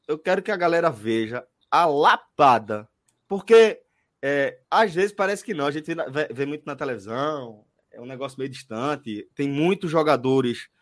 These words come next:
é, que tão no mesmo nível, aí a gente, o, o sarrafo, a gente se atrapalha, mas essa galera é muito atleta de alto rendimento, futebol profissional, quero dizer, sabe?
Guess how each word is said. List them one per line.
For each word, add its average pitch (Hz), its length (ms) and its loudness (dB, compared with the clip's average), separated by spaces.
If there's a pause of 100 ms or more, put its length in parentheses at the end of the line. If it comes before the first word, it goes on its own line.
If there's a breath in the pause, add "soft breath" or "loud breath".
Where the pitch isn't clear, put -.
(200)
é, 110 180 -4
que 120 140 -14
tão 151 220 -6
no 175 120 -6
mesmo 151 280 0
nível, 131 420 -2
aí 127 140 -2
a 143 80 -2
gente, 135 500 -10 (240)
o, 110 220 -12
o 117 40 -10
sarrafo, 139 680 0
a 120 60 -4
gente 131 180 -12
se - 60 -8
atrapalha, 127 720 -2 (360)
mas 202 180 -2
essa 466 120 -6
galera 139 560 0 (400)
é 208 100 0
muito 208 540 -2
atleta 143 720 0
de 123 180 -4
alto 135 300 0
rendimento, 123 500 -10
futebol 156 400 0
profissional, 113 640 -8
quero 117 200 -10
dizer, 95 380 -14
sabe? 113 300 -12